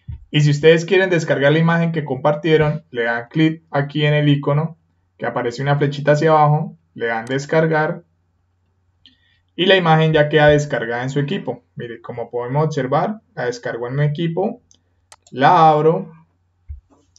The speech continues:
y podemos visualizar la imagen descargada. Esta herramienta es muy útil cuando ustedes necesiten, eh, compartir archivos de gran capacidad y no puedan enviarlos por correo electrónico.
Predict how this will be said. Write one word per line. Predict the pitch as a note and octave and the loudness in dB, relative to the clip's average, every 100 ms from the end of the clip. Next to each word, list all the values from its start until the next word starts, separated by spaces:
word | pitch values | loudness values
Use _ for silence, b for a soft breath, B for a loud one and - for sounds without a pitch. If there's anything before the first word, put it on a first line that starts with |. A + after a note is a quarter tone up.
| _ _ _ _ _ - | _ _ _ _ _ -6
y | D#3+ G3+ G#3+ - | -2 -2 -4 -2
podemos | - C3 C3 D3 | 0 2 4 4
visualizar | C#3+ C#3 B2+ A#2+ D#3+ | 4 2 0 0 0
la | F3 | 2
imagen | C3+ B2 C3 | 0 -2 -2
descargada. | C3 B2 A#2 A2 A2 G#2+ G#2+ _ _ _ _ _ _ - - - | -2 -4 -6 -8 -8 -10 -12 _ _ _ _ _ _ -16 -16 -4
Esta | D#3 D3 F3 | 2 2 2
herramienta | F#3 D#3+ C3+ C3 D3 | -2 -2 -2 -2 -2
es | |
muy | D#3 E3 E3+ | 2 2 2
útil | E3 D#3+ D#3 | 0 0 -2
cuando | D#3+ C#3 A#2+ | -2 -2 -2
ustedes | - B2 | -2 -2
necesiten, | C#3+ D3 B2 A#2 C3 C3+ C#3+ C#3+ | 0 0 -2 -6 -6 -4 -4 -4
eh, | B2+ | -10
compartir | B2+ A#2+ A#2 - B2 A#2+ | -10 -8 -10 -10 -8 -6
archivos | C3 B2+ D3+ C#3+ C#3+ C#3 C#3+ - _ _ _ _ _ _ | -6 -4 0 4 2 0 -6 -14 _ _ _ _ _ _
de | - B2 A#2+ A#2 A#2 | -4 -2 0 0 -2
gran | A#2 A#2+ | -2 -4
capacidad | B2+ C3+ C#3+ C#3+ D3+ D3 D3 - - | -2 0 0 2 2 2 0 -4 -10
y | - D#3 | -4 -2
no | D3 C3 | 0 0
puedan | B2+ B2+ | 0 2
enviarlos | B2+ B2+ B2+ B2+ B2+ | 2 2 2 0 -2
por | B2+ A#2+ | -2 -4
correo | - A2+ A2+ A2+ A#2 A#2+ | -4 -6 -2 0 2 2
electrónico. | A#2 G#2+ - D3 C#3+ A#3 - | 0 -6 -6 -2 -2 -4 -10